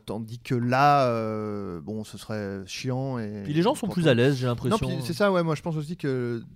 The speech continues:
Speaker 1: je pense qu'il faut quand même limiter, euh, tous les trucs qui peuvent être un peu, euh,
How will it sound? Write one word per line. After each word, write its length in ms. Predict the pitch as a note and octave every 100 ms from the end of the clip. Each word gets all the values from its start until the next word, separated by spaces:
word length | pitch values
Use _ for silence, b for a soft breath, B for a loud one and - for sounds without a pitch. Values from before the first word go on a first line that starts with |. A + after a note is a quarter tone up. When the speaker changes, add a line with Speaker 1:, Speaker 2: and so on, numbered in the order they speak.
| - -
Speaker 1:
je 120 | -
pense 180 | - D3+
qu'il 100 | D3
faut 140 | -
quand 100 | -
même 120 | C#3+ D3+
limiter, 480 | D3+ D#3+ D#3 E3+
euh, 320 | D#3+ C3+ B2 A#2+
tous 180 | - D#3
les 120 | D3
trucs 220 | C3+ -
qui 160 | - C#3
peuvent 200 | C3 B2
être 140 | B2+
un 100 | A#2+
peu, 260 | A#2+ C3 B2+
euh, 480 | A2+ G#2+ G#2 G2+